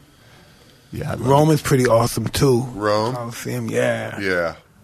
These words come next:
Speaker 2: Rome, Greece.
Speaker 1: I went, it was last year, in a period of two months, we were in Moscow, Russia, for our first show there. So I'm in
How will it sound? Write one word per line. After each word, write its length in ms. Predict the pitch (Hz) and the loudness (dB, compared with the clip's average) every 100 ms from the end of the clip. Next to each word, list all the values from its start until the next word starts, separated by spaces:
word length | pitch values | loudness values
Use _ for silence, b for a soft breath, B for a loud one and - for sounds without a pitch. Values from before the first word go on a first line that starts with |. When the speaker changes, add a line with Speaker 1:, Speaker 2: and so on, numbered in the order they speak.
| - - - | -20 -20 -14
Speaker 2:
Rome, 480 | 113 117 107 - - | -8 -8 -8 -12 -16
Greece. 520 | - 117 113 101 - 143 B B B B B B B _ - - - b b b b b b | -12 -10 -10 -10 -12 -14 B B B B B B B _ -20 -20 -20 b b b b b b
Speaker 1:
I 120 | 101 104 | 0 4
went, 300 | 107 98 - - - | 4 2 -4 -18 -10
it 100 | 95 | -6
was 140 | 87 | -2
last 320 | 98 98 - 110 | 2 2 2 -2
year, 200 | 107 85 | -2 -2
in 60 | |
a 40 | 80 | -4
period 340 | - 110 104 | 0 2 2
of 80 | 95 | -2
two 200 | - 120 | -2 0
months, 340 | 104 98 101 - | 2 2 0 -4
we 60 | |
were 60 | 90 | -4
in 80 | 87 | 0
Moscow, 480 | 95 104 - 107 95 | 2 2 2 2 2
Russia, 500 | 87 95 - 98 107 | 2 0 0 -4 -4
for 140 | 90 85 | -6 -6
our 60 | |
first 280 | - 98 90 | -4 -4 -2
show 200 | 104 90 | -2 0
there. 280 | 85 95 104 | 0 0 0
So 200 | - 90 | 0 0
I'm 140 | 92 | 0
in 320 | 92 90 85 | -2 -2 -6